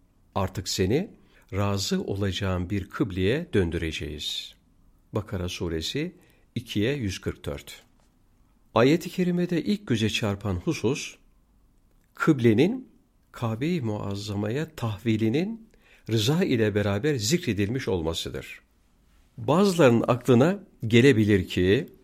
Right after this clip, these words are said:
tahvil-i kıble ile rıza arasında acaba ne gibi bir münasebet var da böyle bir uslup seçiliyor? Bakara Sure-i Celilesi yüz elli ikinci ayetinde ayetin nüktelerini izah ederken de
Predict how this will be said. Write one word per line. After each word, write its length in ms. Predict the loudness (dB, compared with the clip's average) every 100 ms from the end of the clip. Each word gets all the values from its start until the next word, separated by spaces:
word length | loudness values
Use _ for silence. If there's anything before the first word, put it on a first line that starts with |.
| _ _ _ -6
tahvil-i 500 | -2 -2 2 4 2
kıble 380 | 2 0 4 4
ile 360 | 4 0 -2 -10 _ 2
rıza 360 | 2 4 2
arasında 800 | 0 -2 -2 -2 -2 -2 -2 -6 _ _
acaba 480 | -8 -6 -2 -2 -2
ne 220 | -2 -2
gibi 400 | -2 -2 -2 -2
bir 320 | 0 -2 -4 -16 _ -8
münasebet 800 | -4 -2 -2 -4 -4 -4 -4 -6
var 240 | -4 -4
da 200 | -4 -6 -12 _ _ _
böyle 360 | 0 2 4 2
bir 220 | 0 -4 -8 -8
uslup 340 | -6 -6 -6
seçiliyor? 720 | -6 -6 -6 -6 -8 -10 -16 _ _ _ _ _ _ _ _ -4
Bakara 460 | 0 2 2 2
Sure-i 460 | 0 2 4 6 4
Celilesi 720 | 6 6 6 4 4 0 0 -2
yüz 180 | 0 2
elli 180 | 2 2
ikinci 400 | 0 0 0 0
ayetinde 800 | 2 2 0 -2 0 0 -2 -10 _ _ _ _ _ _ _ _ _ _ _ _ _ _ _
ayetin 640 | -4 -2 -2 -2 -6 -6 -4
nüktelerini 640 | -6 -4 -4 -2 -2 -4
izah 460 | -4 -4 -2 -2 -2
ederken 560 | -4 -4 -6 -8 -6
de 180 | -6 -6